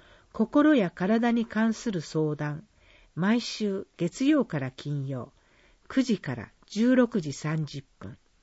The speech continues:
坂戸市立教育センター、坂戸市立教育センター。電話二八三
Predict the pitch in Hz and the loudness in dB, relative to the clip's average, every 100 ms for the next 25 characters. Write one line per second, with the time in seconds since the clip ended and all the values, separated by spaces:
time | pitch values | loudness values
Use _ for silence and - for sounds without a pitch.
0 | _ _ _ _ - 240 240 294 294 269 | _ _ _ _ -4 0 2 4 4 2
1 | - 285 254 - 147 - 226 269 247 220 | 0 2 2 -2 -8 0 2 4 2 -2
2 | - 196 156 135 - 104 - _ _ _ | -4 -4 -4 -6 -12 -14 -16 _ _ _
3 | _ _ - 226 233 294 285 - 294 233 | _ _ -2 0 2 2 2 0 0 0
4 | - 160 - 220 269 262 254 226 233 196 | -2 -10 0 4 4 2 -2 -2 -2 -2
5 | 151 - 113 117 - _ _ _ 160 202 | -2 -8 -10 -12 -18 _ _ _ -2 2
6 | 202 190 180 175 - 202 269 269 285 285 | 2 2 0 -2 -2 0 2 2 -2 -4
7 | - - 131 127 | -12 -8 -6 -6